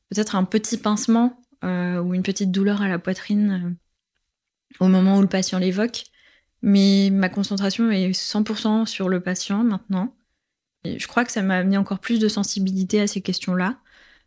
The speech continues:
J'ai toujours été ultra attentive, euh, à la question suicidaire. Je sais pas pourquoi,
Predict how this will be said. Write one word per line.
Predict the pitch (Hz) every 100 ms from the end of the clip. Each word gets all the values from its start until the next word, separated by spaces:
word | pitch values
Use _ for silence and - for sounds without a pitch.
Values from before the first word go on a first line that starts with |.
| _
J'ai | 190 202 196
toujours | - 208 226
été | 214 208 190 190 190 185 - _ _ _
ultra | 214 196 - 220
attentive, | 202 185 - 202 202 185
euh, | 180 185 - -
à | 185
la | 180 170
question | 180 - 185 180 180
suicidaire. | - 190 - 175 175 208 - _ _ _ _ _ _ _
Je | 190
sais | 180 185
pas | 185
pourquoi, | 202 - 180 180 247